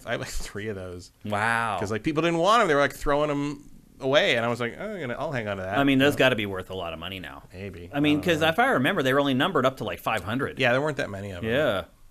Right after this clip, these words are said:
Speaker 2: I would guess that they're worth a lot. Um, so anyway, faceplates, new patent. I did see in chat that Nox Ader Tonight-, Ader Tinnitus is saying that they filed the patent in November of last year, and it wasn't approved until now.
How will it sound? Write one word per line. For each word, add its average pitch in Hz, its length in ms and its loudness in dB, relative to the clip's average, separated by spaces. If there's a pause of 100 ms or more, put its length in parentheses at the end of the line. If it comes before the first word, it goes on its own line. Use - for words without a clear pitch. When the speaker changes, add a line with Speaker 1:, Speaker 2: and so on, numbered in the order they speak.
(140)
Speaker 2:
I 120 160 2
would 110 160 -2
guess 101 220 -2
that 104 100 -10
they're 98 120 -8
worth 85 180 -10
a 82 40 -14
lot. 80 280 -10 (500)
Um, 120 540 4 (500)
so - 120 4
anyway, 151 440 8
faceplates, 185 880 2 (180)
new 151 160 2
patent. 131 460 4
I 135 100 4
did 170 200 -2
see 175 200 -2
in 131 120 -2
chat 117 560 2
that 113 100 -4
Nox 120 320 0
Ader 123 200 2
Tonight-, 117 500 0
Ader 127 220 -2
Tinnitus 120 500 -4
is 117 120 -6
saying 123 320 0
that 113 320 2 (360)
they 120 100 0
filed 139 320 4
the 147 80 0
patent 127 360 0
in 113 120 0
November 113 720 0
of 101 160 -6
last 104 400 -4
year, 123 200 -2
and 104 100 -2
it 95 160 -8
wasn't 117 240 -2
approved 127 440 -2
until 104 340 -4
now. 76 580 -10